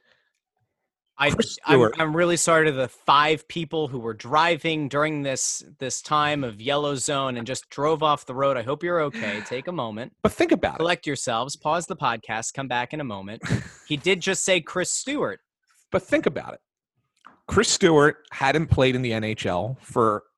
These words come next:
Speaker 2: two seasons. And even then, two seasons ago, he only played in seven games or whatever it was.
Speaker 1: Yeah.
Speaker 2: So it's really three seasons that he hasn't played. Um,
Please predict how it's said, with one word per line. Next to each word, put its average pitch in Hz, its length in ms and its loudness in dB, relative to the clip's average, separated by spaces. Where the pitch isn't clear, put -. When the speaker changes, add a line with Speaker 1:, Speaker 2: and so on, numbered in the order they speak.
Speaker 2:
two 147 200 0
seasons. 110 440 -2
And 113 140 -6
even 156 320 2
then, 120 480 4
two 160 160 2
seasons 143 300 0
ago, 117 140 2
he 110 60 2
only 117 180 0
played 113 220 0
in 101 160 -4
seven 110 480 -2
games 110 300 -2
or 131 60 2
whatever 113 220 0
it 120 60 -4
was. 123 280 -2
Speaker 1:
Yeah. 92 200 -14
Speaker 2:
So - 160 0
it's 147 120 0
really 180 160 8
three 135 260 0
seasons 87 400 -8
that 98 100 -8
he 98 60 -12
hasn't 101 300 -8
played. 82 260 -10
Um, 117 400 0